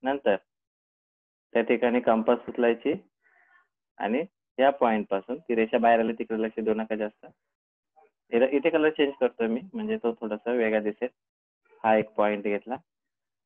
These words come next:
बघा, तुमच्या लक्षात आलं पाहिजे की आपण कोणत्या रेषेचा वापर करतोय बायसेक्टर साठी.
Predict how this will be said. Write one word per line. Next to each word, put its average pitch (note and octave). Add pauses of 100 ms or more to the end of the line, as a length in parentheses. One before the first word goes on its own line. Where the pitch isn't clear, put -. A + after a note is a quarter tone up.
(1000)
बघा, D3
तुमच्या D3+
लक्षात E3
आलं E3+
पाहिजे C3+
की A#2
आपण A#2+ (760)
कोणत्या E3+ (1080)
रेषेचा C3
वापर A2+
करतोय G2 (240)
बायसेक्टर F#2+
साठी. -